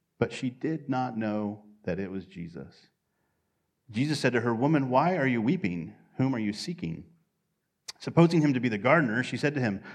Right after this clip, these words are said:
"Sir, if you have carried him away, tell me where you have laid him, and I will take him away." And Jesus said to her, "Mary." She turned and said to him in Aramaic, "Rabboni," which means teacher.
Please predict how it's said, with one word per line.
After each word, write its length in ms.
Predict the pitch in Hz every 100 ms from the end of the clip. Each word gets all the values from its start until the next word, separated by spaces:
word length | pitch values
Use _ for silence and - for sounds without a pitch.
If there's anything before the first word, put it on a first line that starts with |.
| - -
"Sir, 220 | - 185
if 80 | 139
you 220 | 151 226
have 180 | 240 175
carried 260 | 165 131 123
him 120 | 117
away, 240 | 107 107
tell 200 | 107 202
me 120 | 240
where 180 | 170 156
you 120 | 143
have 160 | 131 113
laid 200 | 135 156
him, 220 | 127 104
and 100 | 107
I 80 | 117
will 140 | 120
take 520 | 113 - 131 - - _ _ _ _
him 200 | - 117
away." 580 | 117 104 104 90 80 80
And 100 | 98
Jesus 280 | 95 110 101
said 140 | 117 107
to 80 |
her, 300 | 98 95 90 - _ _ _ -
"Mary." 560 | 101 110 104 90 85 - _ _ _ _ _ _ -
She 180 | - 143
turned 300 | 131 151 151
and 120 | 135
said 160 | 113 127
to 80 | 113
him 260 | 120 113 104
in 200 | 107 107
Aramaic, 500 | 107 104 98 92 87
"Rabboni," 680 | 104 101 107 104 95 87 87 85 - - _
which 180 | 107 -
means 200 | 107 101
teacher. 560 | - 131 - 85 80